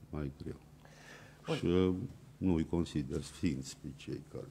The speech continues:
Speaker 2: <laughs> Sfinții tot cu ghilimele. Domnul primar,
Speaker 1: Da.
Speaker 2: mai sunt câteva, o lună și ceva, două, până la alegeri, da? În
Speaker 1: Da.
Speaker 2: septembrie,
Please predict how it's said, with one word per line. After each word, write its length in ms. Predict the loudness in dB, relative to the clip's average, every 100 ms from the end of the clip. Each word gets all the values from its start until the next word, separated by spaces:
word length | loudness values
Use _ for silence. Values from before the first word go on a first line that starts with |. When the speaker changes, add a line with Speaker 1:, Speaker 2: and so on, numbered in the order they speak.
| -8
Speaker 2:
<laughs> 2000 | -8 -6 -8 -8 -6 -4 -2 -4 -8 0 -2 0 -2 -2 0 0 0 -2 -4
Sfinții 380 | 2 2 4 2
tot 220 | 10 10 10
cu 140 | 6
ghilimele. 540 | 4 4 4 4 2 2 -2 -6 0
Domnul 180 | 4 6
primar, 240 | 8 8
Speaker 1:
Da. 140 | 8 4 -2 0 4 4 4 2
Speaker 2:
mai 160 | 2
sunt 200 | 4 4
câteva, 640 | 2 0 4 4 4 2 -6 -14 -20 -20 -20 -20 -20 -14 -2
o 100 | 4
lună 240 | 4 4
și 120 | -2
ceva, 260 | -2 0 2
două, 320 | 2 2 0 -8 -10
până 240 | -4 -2
la 440 | 0 2 0 -2 -4
alegeri, 480 | -4 0 0 0 -2
da? 120 | 0 0 -6 -14 -12
În 60 | -2
Speaker 1:
Da. 60 |
Speaker 2:
septembrie, 640 | 0 4 4 4 0 -6